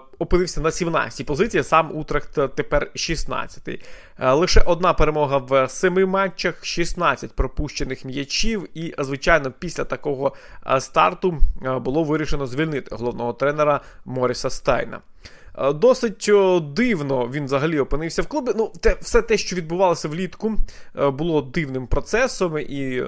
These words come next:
новий, е, спортивний директор Меленстен недобре себе показав, е, його звільнили ще раніше. Ну і, е, Стейн також, е, мав величезні проблеми. Найгірший, е,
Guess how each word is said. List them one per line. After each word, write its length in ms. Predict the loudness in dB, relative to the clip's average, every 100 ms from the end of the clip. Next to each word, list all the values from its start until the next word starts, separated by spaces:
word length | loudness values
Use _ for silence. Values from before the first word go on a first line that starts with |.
| -6
новий, 580 | -8 -2 -2 0 -4 -4 -14 -20 -20 -16
е, 40 | -8 -4 -4 -6 -8 -12
спортивний 460 | -8 -4 -2 0 0
директор 680 | 2 2 2 0 0 2 0
Меленстен 560 | 2 0 -2 -2 -2 -2 -2 0
недобре 400 | -2 0 0 2
себе 240 | 0 0
показав, 720 | 0 0 0 2 4 4 4
е, 280 | 2 4 2 0
його 380 | -2 0 -4 -4
звільнили 580 | -6 -4 -4 -2 -2 -4
ще 280 | 2 4
раніше. 520 | 4 2 -2 -4 0 0 -2 -4
Ну 100 | -2
і, 240 | -2 -4 0
е, 160 | 2 2
Стейн 480 | -2 2 2 2
також, 640 | -2 -6 -4 0 0 0 -2
е, 300 | 2 4 2 -2 -18 -20 -20 -20 _ _ _
мав 380 | -2 2 4 2 -6
величезні 600 | -6 -4 -4 -2 -2 -4
проблеми. 460 | -8 -6 -4 -6 -8 -14 -20 -8
Найгірший, 960 | 0 2 2 2 2 4 4 2 -2 -2
е, 420 | 0 0 0 -2